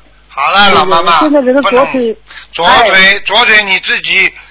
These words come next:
Speaker 1: 要，自己左腿要晒太阳，晚上要泡脚。
Speaker 2: 晒太阳。
Speaker 1: 好吗？
Speaker 2: 哦。
Speaker 1: 要泡脚。
Speaker 2: 啊，我听了你的录音，我每天都听，每次的我都听一遍。我就说，听说你用那个黄酒，我也不敢泡。
Speaker 1: 嗯。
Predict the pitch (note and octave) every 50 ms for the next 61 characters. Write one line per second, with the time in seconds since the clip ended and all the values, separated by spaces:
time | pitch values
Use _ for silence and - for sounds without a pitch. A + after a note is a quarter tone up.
0 | - _ _ _ - G3+ A3 G#3+ G#3 - - - B3+ A#3 G#3+ A3 G#3 - G3 G#3+
1 | A3 G3 G#3 G#3 G#3 G3+ G3 G3+ G#3 G3 G3 G#3 G#3 G3 F#3+ E3+ D#3+ C#3+ A#2+ G#2+
2 | - - - - - - - _ - - C#3 D#3 E3+ F3 G#3+ G#3+ G#3+ G3+ G3+ -
3 | G#3+ G#3 G3+ - D3+ C3+ C#3 D#3 E3 E3+ - - - - _ - G#3 G3 F#3+ -
4 | A3 G#3 F3+ E3 D#3 D#3 - - - - - - - A#2 B2+ C#3 D3+ E3 E3+ F3
5 | E3+ D3+ - A3 A#3+ A#3 A3 G3+ F#3 - - - _ - - - - - G3 F#3+
6 | F#3 D#3+ D3 C3 C3+ D3 D#3 D#3+ - - - A#3+ B3 A#3 A3 G#3+ A3+ B3+ B3 -
7 | - A4+ A4+ A#4 A4 F4 D4+ D4 D#4 F4+ G#4+ F#4+ D#4+ E4+ F#4 G4 G4+ G#4 G#4 F#4
8 | C4+ A3+ G3 C4 D#4+ E4+ E4 F4 E4 E4 - D#4 D#4 D4+ C#4 A#3+ A3 G#3+ A3+ A3+
9 | - - G4+ E4 D#4 C4+ A#3 G#3+ G#3 B3 B3+ B3+ B3 - - C#4+ C4+ C4 B3+ A#3
10 | G#3+ A3+ A3 F#3+ - - - - - - - B3+ C#4 D#4+ F#4 F#4 F#4+ F#4 - F4+
11 | F#4+ F#4 F#4 F#4+ E4 B3+ A3+ B3+ D#4+ F4 E4+ D4+ C#4 B3+ A#3 - - C4+ D#4+ F4+
12 | F4+ B3+ G#3+ G3 G3+ A3+ C#4 E4 F#4 E4+ F#4+ - B3+ G#3+ A3 A#3+ - - B3 C#4
13 | G3+ D#3+ - _ _ _ - C3